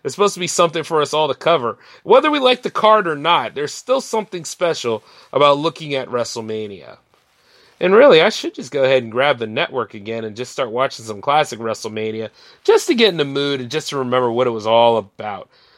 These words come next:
which is exactly why it's the perfect time. Because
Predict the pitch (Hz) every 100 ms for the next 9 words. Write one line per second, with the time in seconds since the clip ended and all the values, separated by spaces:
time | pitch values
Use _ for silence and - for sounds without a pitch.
0 | _ _ - 123 123 107 101 139 196 185
1 | 127 120 117 127 139 - - 120 - 143
2 | 165 190 226 123 - _ _ _ _ _
3 | _ _ _ _ _ _ _ - 120 175
4 | 220 123 101 -